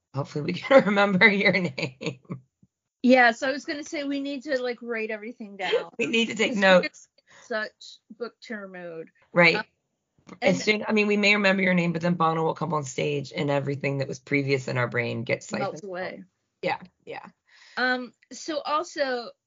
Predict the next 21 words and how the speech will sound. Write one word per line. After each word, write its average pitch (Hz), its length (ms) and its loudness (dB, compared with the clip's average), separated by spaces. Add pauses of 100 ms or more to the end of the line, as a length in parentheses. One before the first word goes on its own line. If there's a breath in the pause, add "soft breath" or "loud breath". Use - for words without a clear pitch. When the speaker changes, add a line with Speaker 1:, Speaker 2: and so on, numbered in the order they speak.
(120)
Speaker 2:
I 247 120 -8
di-, 240 100 -6
we 233 140 -12
didn't 226 180 -12
talk 214 140 -14
about 196 240 -14
this, 180 380 -6
but 185 260 -4
I 196 140 -4
came 196 200 -10
up 180 160 -10
with 170 120 -8
this 170 200 -8
idea. 175 260 -6
Speaker 1:
But 165 80 2
I 160 60 4
like 151 260 2
it. - 280 -4 (500)
Speaker 2:
Okay, 214 340 -2 (180)
if 254 140 0
you 269 440 -2